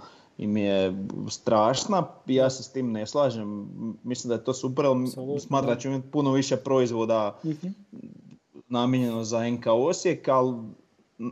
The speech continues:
Speaker 1: na to stranu, baš zato što, to je,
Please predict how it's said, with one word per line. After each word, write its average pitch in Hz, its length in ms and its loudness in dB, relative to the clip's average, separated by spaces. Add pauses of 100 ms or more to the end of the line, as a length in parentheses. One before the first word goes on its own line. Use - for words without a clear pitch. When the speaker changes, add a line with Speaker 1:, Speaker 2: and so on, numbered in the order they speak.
Speaker 1:
na 123 420 2
to 135 160 0
stranu, 151 420 0
baš 175 280 0
zato 185 440 -2
što, - 340 -10 (680)
to 202 120 -6
je, 202 60 -4